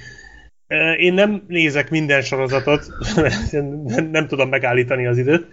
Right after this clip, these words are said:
de, ö, azok közül, a sorozatok közül, amit így mostanában láttam, forgatókönyv és,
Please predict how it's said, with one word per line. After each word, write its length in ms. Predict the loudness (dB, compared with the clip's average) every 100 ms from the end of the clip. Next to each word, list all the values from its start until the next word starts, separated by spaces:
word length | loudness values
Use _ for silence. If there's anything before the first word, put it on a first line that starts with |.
| -20 -20 -20 -20 _ _
de, 500 | -2 2 4 4 2 2
ö, 540 | 2 4 6 6 4 0 _ _ _ _ 0
azok 440 | 2 2 -2 _
közül, 260 | 2 4 2
a 60 |
sorozatok 500 | 2 2 2 2 0
közül, 260 | 2 4 2
amit 220 | 4 2
így 300 | 2 0 -6 -12
mostanában 680 | -2 2 2 0 -2 0 2
láttam, 640 | 4 2 0 2 4 2 -4 -20 -20 -20 -20 -20 _ _ _ _ _ _ 2
forgatókönyv 840 | 2 2 -2 -4 -6 -6 -6 -8 -16 -20 _ _ _ _ _ _
és, 520 | -4 -2 -2 -6 -10